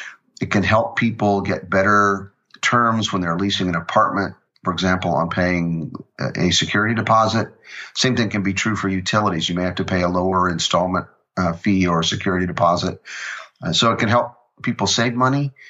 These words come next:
can help them gain access to traditional services that help them be more financially healthy and more financially successful.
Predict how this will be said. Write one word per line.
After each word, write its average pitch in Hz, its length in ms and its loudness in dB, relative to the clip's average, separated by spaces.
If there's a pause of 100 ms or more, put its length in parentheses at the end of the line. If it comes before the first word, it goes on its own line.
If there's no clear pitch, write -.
(200)
can 95 100 -6
help 107 200 0
them 98 180 0
gain 92 180 2
access 110 640 0
to 98 440 0 (540)
traditional 107 640 2
services 117 760 0 (280)
that 90 340 0 (160)
help 101 240 -2
them 98 240 0
be 92 340 2
more 101 300 0
financially 95 640 0
healthy 104 420 0
and 90 120 0
more 95 180 -4
financially 98 480 0
successful. 95 800 0